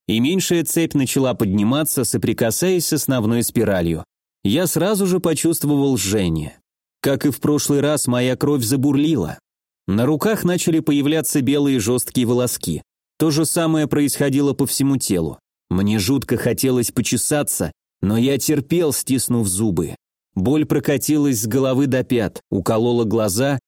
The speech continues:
а после видение изменилось. Краски приобрели яркий синий оттенок, стали насыщеннее. Разум словно расширился, стал холоднее.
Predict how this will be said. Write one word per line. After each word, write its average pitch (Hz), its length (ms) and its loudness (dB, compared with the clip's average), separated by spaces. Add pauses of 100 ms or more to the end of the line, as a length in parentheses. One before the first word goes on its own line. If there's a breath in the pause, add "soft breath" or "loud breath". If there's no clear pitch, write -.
(160)
а 95 140 -2
после 151 480 0
видение 147 500 0
изменилось. 156 800 0 (100)
Краски 131 460 0
приобрели 113 580 0
яркий 135 520 0
синий 139 400 0
оттенок, 117 600 -2 (240)
стали 160 400 0
насыщеннее. 98 1000 -2 (400)
Разум 120 500 0
словно 120 380 0
расширился, 113 720 0
стал 110 260 -2
холоднее. 90 760 -2